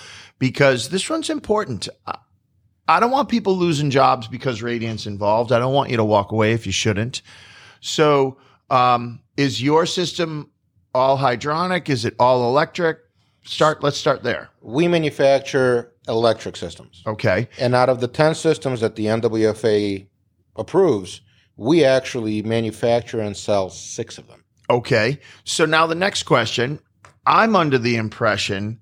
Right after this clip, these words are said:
Speaker 1: that when you do an electric radiant, you can't do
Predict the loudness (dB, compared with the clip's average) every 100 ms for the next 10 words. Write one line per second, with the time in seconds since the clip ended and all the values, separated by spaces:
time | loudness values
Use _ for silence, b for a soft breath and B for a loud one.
0 | -2 0 2 2 2 0 2 2 2 4
1 | 2 2 -2 -2 -2 -2 -4 -6 -10 -10
2 | -10 -4 -2 -2 -2 -4 -4